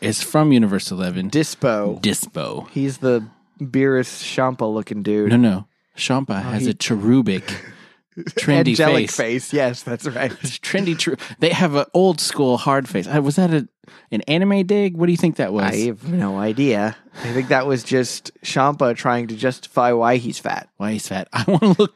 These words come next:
Speaker 1: different.
Speaker 2: It's trendy to be fat.
Speaker 1: So Dispo has a cool power. He is super fast, but when you say super fast, that's kind of an understatement.
Speaker 2: Hmm.
Speaker 1: He has the ability to increase his speed, he said, a thousand
Speaker 2: A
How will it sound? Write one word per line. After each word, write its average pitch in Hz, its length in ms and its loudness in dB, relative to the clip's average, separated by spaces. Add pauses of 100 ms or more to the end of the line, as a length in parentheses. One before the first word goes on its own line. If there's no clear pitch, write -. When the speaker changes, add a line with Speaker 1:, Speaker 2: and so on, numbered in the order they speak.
(100)
Speaker 1:
different. 139 520 2
Speaker 2:
It's 185 200 0
trendy 208 480 0
to 147 60 -2
be 127 160 -4
fat. - 400 -4 (580)
Speaker 1:
So 147 200 2
Dispo 170 440 2
has 185 260 2
a 160 60 2
cool 107 200 -2
power. 85 420 -10 (600)
He 208 720 2 (220)
is 113 140 -2
super 170 240 2
fast, - 580 -6 (380)
but 120 200 0
when 151 180 4
you 156 80 4
say 196 240 0
super 139 340 -4
fast, 95 280 -6
that's - 140 -4
kind 139 240 2
of 120 100 -2
an 95 80 -4
understatement. 92 640 -4 (100)
Speaker 2:
Hmm. 123 200 -6
Speaker 1:
He 147 100 2
has 160 120 4
the 160 100 2
ability 139 380 4
to 135 120 0
increase 120 560 -2
his 110 160 -2
speed, 117 420 0
he 107 100 -4
said, 104 220 -4
a 85 60 -4
thousand 120 640 0
Speaker 2:
A - 20 -16